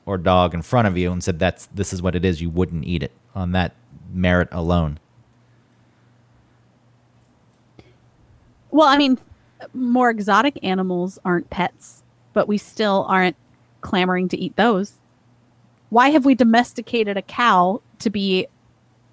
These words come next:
Speaker 2: uh, become food, but we haven't domesticated something else? Like, I don't know, even something, I mean, no, it's small, but, like, squirrels.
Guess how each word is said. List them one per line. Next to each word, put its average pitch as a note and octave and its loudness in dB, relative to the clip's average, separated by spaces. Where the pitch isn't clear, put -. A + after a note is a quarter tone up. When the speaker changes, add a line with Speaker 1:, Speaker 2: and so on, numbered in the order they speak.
Speaker 2:
uh, F#3 4
become G#3 2
food, F3+ 0
but G3+ 4
we G#3+ 2
haven't G3+ 0
domesticated G#3+ -2
something C#4 0
else? - -2
Like, F#3+ 0
I B3 2
don't D#4+ 4
know, C4 2
even D4 0
something, D4 0
I C4 0
mean, C4+ 4
no, C4+ 4
it's - -4
small, A#3+ 4
but, A3 0
like, C4 -2
squirrels. G#3 -2